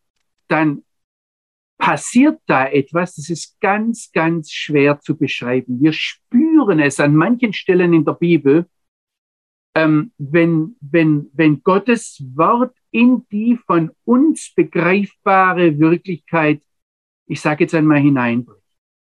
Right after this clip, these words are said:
Also stellen Sie sich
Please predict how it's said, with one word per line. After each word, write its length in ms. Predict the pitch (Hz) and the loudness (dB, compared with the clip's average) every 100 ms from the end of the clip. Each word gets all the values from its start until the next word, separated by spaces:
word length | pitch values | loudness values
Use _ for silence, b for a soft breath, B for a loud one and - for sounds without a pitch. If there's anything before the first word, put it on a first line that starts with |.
| _ _ _ _ _ _ _ _ _ _ | _ _ _ _ _ _ _ _ _ _
Also 580 | 170 160 170 170 160 147 _ _ _ _ _ _ _ - - _ | -4 -2 0 2 0 -4 _ _ _ _ _ _ _ -20 -20 _
stellen 580 | - - - - 190 233 | -16 -14 -6 0 2 2
Sie 140 | 220 196 | 0 -6
sich 280 | 202 - | -8 -10